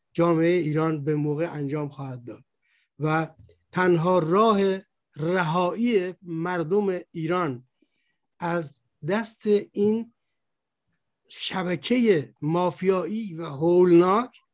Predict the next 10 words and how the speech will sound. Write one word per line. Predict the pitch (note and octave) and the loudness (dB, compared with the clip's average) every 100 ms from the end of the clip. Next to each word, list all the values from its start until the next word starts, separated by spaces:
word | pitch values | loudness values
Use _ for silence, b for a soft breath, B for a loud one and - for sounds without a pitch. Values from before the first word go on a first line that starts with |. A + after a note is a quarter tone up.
| _ _ _ _ _ _ _ - | _ _ _ _ _ _ _ -4
و | F3+ | -4
برآمدن | D3 F3+ F#3 F3+ F#3 A3+ A3+ | 0 2 2 2 2 2 2
از | G3 F#3+ | 0 -2
اون | A3+ G#3+ - _ _ | -4 -6 -12 _ _
دریای | E3+ F3 E3 F3+ A3 A3+ G3+ | -6 -2 -2 0 0 0 -2
غیری | G3+ A#3+ A#3 | -4 -4 -4
که | G#3 F3+ | -6 -8
درش | E3+ D#3+ - | -6 -8 -10
افتاده | E3+ - E3 D3+ C#3+ | -14 -10 -6 -4 -4
اند، | D#3 E3+ F#3 G3 | -4 -2 -2 -4